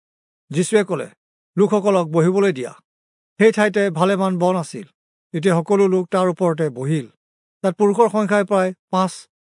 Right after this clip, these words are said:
হাজাৰ আছিল। তাৰ পাছত যীশুৱে সেই পিঠাকেইখন লৈ ঈশ্বৰক ধন্যবাদ দি বহি থকাসকলৰ মাজত ভগাই দিলে। তেনেদৰে তেওঁ পাছত মাছো ভগাই দিলে। যিয়ে যিমান বিচাৰিলে সিমানকৈ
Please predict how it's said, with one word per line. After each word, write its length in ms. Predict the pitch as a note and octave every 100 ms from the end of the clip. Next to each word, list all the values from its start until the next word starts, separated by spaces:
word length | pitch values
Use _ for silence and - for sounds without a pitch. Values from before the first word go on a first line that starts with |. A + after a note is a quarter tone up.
| -
হাজাৰ 220 | C#3+ E3+
আছিল। 280 | D3+ - C3 - _ _ _ _ _ _ _ -
তাৰ 140 | F#3+
পাছত 220 | A#3 G#3
যীশুৱে 440 | G#3 G3+ F3 G#3 G3 - _ _
সেই 140 | - G3+
পিঠাকেইখন 600 | G3+ G3 G#3 G#3 F#3 F#3+
লৈ 240 | F#3 F3+ F3 _ _
ঈশ্বৰক 360 | F3+ - F#3+ F3+
ধন্যবাদ 420 | D#3 F3 F#3+ F#3+
দি 240 | E3+ F3 E3+ _ _ -
বহি 180 | D#3+ F#3+
থকাসকলৰ 560 | F#3 F#3 F3 E3+ E3+
মাজত 320 | E3 D#3 D#3+ D3+ _ _ -
ভগাই 300 | C3+ E3 E3
দিলে। 240 | B2 - _ _ _ _ _
তেনেদৰে 460 | - G3 A3+ F#3 D#3
তেওঁ 200 | E3+ F#3
পাছত 380 | F3+ E3+ F#3+ F3 _ _
মাছো 320 | C3 F3+ F3+
ভগাই 300 | G#3+ E3 F#3+
দিলে। 220 | E3+ A2 A#2 _ _ _ _ _
যিয়ে 320 | C3+ D#3 G#3+
যিমান 340 | G3 F#3+ A3+ A#3+
বিচাৰিলে 400 | A3 F#3 D3 C3+
সিমানকৈ 560 | D3+ F#3+ F#3+ F3 E3+